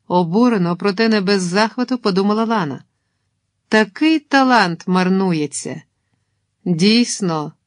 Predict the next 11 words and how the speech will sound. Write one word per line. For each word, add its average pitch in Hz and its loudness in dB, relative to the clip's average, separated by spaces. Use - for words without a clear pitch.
це 196 -2
просто 220 -2
якусе 208 -2
геніальне. 208 -2
Варто 247 2
лишень 208 0
зганьбити 196 0
її 190 0
в 175 -2
очах 175 -2
Олеся, 214 -4